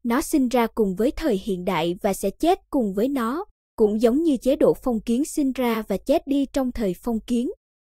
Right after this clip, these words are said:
Thế giới đương đại phát sinh giữa sự hỗn loạn của công nghệ mới, ý tưởng mới và mùi thuốc súng. Vũ khí thuốc súng và phương tiện vận chuyển nhanh hơn đã làm suy yếu xương sống quân sự của chế độ phong kiến và khiến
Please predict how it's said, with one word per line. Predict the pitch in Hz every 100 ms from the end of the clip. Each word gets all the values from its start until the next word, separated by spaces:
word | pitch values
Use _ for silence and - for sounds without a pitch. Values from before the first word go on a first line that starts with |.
| _ -
Thế | 262
giới | 269 247 294
đương | 294 262
đại | 220 156 156
phát | - 320
sinh | - 294 247
giữa | 202 220
sự | - 196
hỗn | 202 180 285
loạn | 226 165
của | -
công | 220 277 240
nghệ | 226 170
mới, | 190 202 294 - _ _
ý | 302 -
tưởng | 240 175
mới | 262 277 320
và | 302
mùi | 214 202 -
thuốc | 349 -
súng. | - 233 311 - _ _ _ -
Vũ | 247 190
khí | - 262 311
thuốc | - 370
súng | - 254 247 392
và | 349 269
phương | 294 285
tiện | 254 180 180
vận | 196 190
chuyển | 214 180 247
nhanh | 277 254
hơn | 233 269 262
đã | 214 196
làm | 262 196
suy | - 233 226
yếu | 233 233
xương | 320 - 277
sống | - 240 320
quân | 302 233
sự | - 202 160 -
của | 208
chế | 269 302
độ | 240 -
phong | - 226 -
kiến | 226 240 392
và | 330 -
khiến | 240